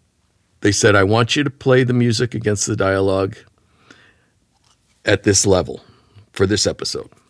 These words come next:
And then next week, I want you to bring the music up a little bit closer to the dialogue.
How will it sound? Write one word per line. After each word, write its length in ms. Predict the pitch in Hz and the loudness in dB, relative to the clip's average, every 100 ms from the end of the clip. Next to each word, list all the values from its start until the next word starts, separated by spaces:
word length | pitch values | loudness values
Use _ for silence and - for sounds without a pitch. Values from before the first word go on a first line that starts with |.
| _ _ _ _ _ | _ _ _ _ _
And 240 | - 85 90 | -6 -4 0
then 240 | 95 95 | 0 2
next 300 | 113 139 - | 0 -2 -2
week, 260 | 110 104 - _ _ _ _ - | -2 -2 -8 _ _ _ _ -12
I 20 | |
want 260 | 95 90 82 | -8 -8 -8
you 80 | 92 | -10
to 60 | 92 - _ _ | -10 -14 _ _
bring 200 | 82 80 | -10 -8
the 80 | 85 | -6
music 320 | 92 104 104 | -6 -6 -4
up 160 | 147 - | -4 0
a 60 | |
little 320 | 117 101 92 - _ | 0 0 -2 -6 _
bit 260 | - - _ _ _ _ | -4 -4 _ _ _ _
closer 280 | - 120 - | 0 0 -2
to 100 | 110 | -6
the 80 | 110 | -8
dialogue. 480 | - 62 - - | -10 -14 -16 -20